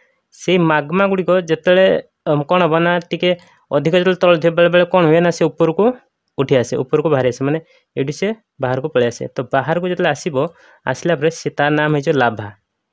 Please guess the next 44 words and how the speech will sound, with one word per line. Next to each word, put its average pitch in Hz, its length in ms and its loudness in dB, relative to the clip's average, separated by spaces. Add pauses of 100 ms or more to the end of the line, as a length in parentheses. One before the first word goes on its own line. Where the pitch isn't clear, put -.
ଭିତରେ 131 360 -2
ଥିଲା 175 260 -4
ଯେତେବେଳେ 175 260 -6
ତା 156 120 -2
ନାଁ 160 140 0
ହଉଥିଲା 160 300 -2 (800)
ମାଗ୍ମା, 135 400 0
ଯେ 139 140 -2 (100)
ତଳ 151 240 2
ଅବସ୍ଥା 151 260 -2 (140)
ଯୋଉ 147 160 0
ଶିଳା 143 220 0
ଗୁଡ଼ା 139 180 0
ଥିଲା, 120 200 -4 (120)
ସେଇ 143 240 -4
ଶିଳାଟା 165 300 -2
ଯେତେବେଳେ 165 220 -2 (640)
ଉପରକୁ 170 420 0
ପଳେଇ 139 200 2
ଆସିବ, 131 200 -2 (160)
ଭୂପୃଷ୍ଠ 143 460 -6
ଉପରକୁ, 131 340 -4
ସେତେବେଳେ 147 300 -6
ତାକୁ 143 140 -4
କୁହାହବ 143 220 -2 (720)
ଲାଭା। 120 360 0 (420)
ଏଇ 160 140 2
ଭୂପୃଷ୍ଠରେ 165 480 -2
ସେ 180 140 -4
ରହିଲା 160 280 2
ପରେ 160 200 0 (100)
ଧୀରେ 151 200 2
ଧୀରେ 165 140 0
ଶୀତଳ 185 360 0
ହବ, 180 180 2
ଶୀତଳ 180 420 -2
ହବ, 180 140 2
କଠିନ 175 340 -2
ହବ, 185 100 0 (140)
କଠିନ 139 260 -2
ହେବା 160 180 0
ପରେ 190 120 -2
ସେଇ 165 260 -4
ଯୋଉ 185 160 -2